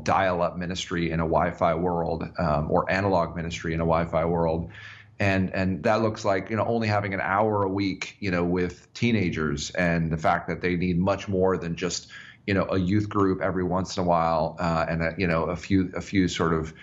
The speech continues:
Bible promises, you know, sort of pasted on the walls in their home. They need, they need a, a, a, a sort of an, um, a holistic way of thinking about their faith. And so Mark Batterson, a wonderful leader in D C, um, we got a chance to interview him. He was talking about a range of different things that they're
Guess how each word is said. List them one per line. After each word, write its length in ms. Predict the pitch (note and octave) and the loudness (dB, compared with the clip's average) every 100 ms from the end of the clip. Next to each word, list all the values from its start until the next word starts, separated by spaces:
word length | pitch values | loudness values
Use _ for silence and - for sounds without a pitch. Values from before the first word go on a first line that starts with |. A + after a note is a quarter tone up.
| - - - - | -20 -20 -12 2
Bible 320 | G2 G2 F#2+ | 2 4 0
promises, 880 | - F2 F2 E2 F#2 E2 D#2+ D#2 E2+ | 0 0 0 -2 -2 -2 -2 -4 -2
you 80 | |
know, 160 | E2+ E2 | -2 0
sort 240 | D#2+ F2+ | 0 0
of 160 | D#2+ - | 0 -2
pasted 340 | G2+ E2+ - | 0 0 0
on 160 | E2+ E2 | 0 0
the 80 | D#2+ | 0
walls 320 | E2+ E2 E2 | 2 2 0
in 60 | D#2+ | -4
their 100 | D2+ | -2
home. 320 | G2 F#2 D#2+ | 0 2 0
They 120 | E2 | 0
need, 260 | F#2+ G2+ F#2 | 2 2 2
they 100 | G2 | 2
need 180 | G#2+ | 2
a, 440 | F#2+ E2+ D2 F#2 F2 F2+ | 2 0 -2 -8 -10 -8
a, 80 | |
a, 480 | F2+ E2 D2+ D#2+ F#2 | -6 -4 -6 -4 -6
a 80 | D#2+ - - - - - | -6 -14 -18 -20 -18 -4
sort 260 | A2 F#2+ | 0 2
of 80 | E2+ | 0
an, 160 | G2 - - | -4 -4 0
um, 460 | E2+ E2 D#2+ D#2+ - - - | 2 2 -2 -4 -8 -8 -6
a 80 | G#2+ | -2
holistic 840 | B2+ B2 G2+ F#2+ A#2 A2+ A2+ - | 2 2 2 2 0 0 -4 0
way 160 | G2 | 0
of 120 | F2+ E2 | 0 -2
thinking 300 | A2 G#2 F#2+ | -4 -2 0
about 180 | F2+ | 0
their 100 | F2+ | 0
faith. 380 | E2+ G#2 F#2+ F2 | -2 0 0 0
And 100 | F2+ | -4
so 120 | G#2 | 0
Mark 260 | F#2+ B2 A#2 | 2 2 2
Batterson, 400 | A2+ A2+ A2 G2+ | 0 0 -4 -6
a 60 | E2+ | -4
wonderful 400 | G2 G#2 G#2 F#2 | -2 -2 -2 -4
leader 280 | G2 F#2+ | -2 0
in 140 | F2+ E2+ | 0 0
D 160 | F2+ | 0
C, 500 | F2+ - F#2+ F2+ F2+ - - - - - | 0 2 2 2 0 -6 -20 -20 -20 -2
um, 400 | F#2 E2+ E2+ E2+ | 2 2 2 2
we 120 | F#2 | 0
got 260 | F#2 - F2+ | -2 -2 -2
a 20 | |
chance 240 | - F#2 | 0 -2
to 100 | - | -2
interview 360 | G#2 F#2+ F2 F#2 | -2 0 2 0
him. 260 | F2 F2+ F2 | 2 0 0
He 100 | F2+ | 0
was 140 | D#2+ | 0
talking 300 | F#2 F2+ F#2 | 0 0 -2
about 280 | F2+ F2 - | 2 2 0
a 40 | |
range 440 | F2 F#2+ G#2 G#2+ F#2+ | -4 0 2 2 0
of 60 | |
different 300 | F2 F2+ F2 | -4 -4 -2
things 280 | F#2+ F2+ E2+ | 0 0 0
that 140 | E2+ | -2
they're 380 | F#2+ F2+ F2+ F2 | 2 4 2 0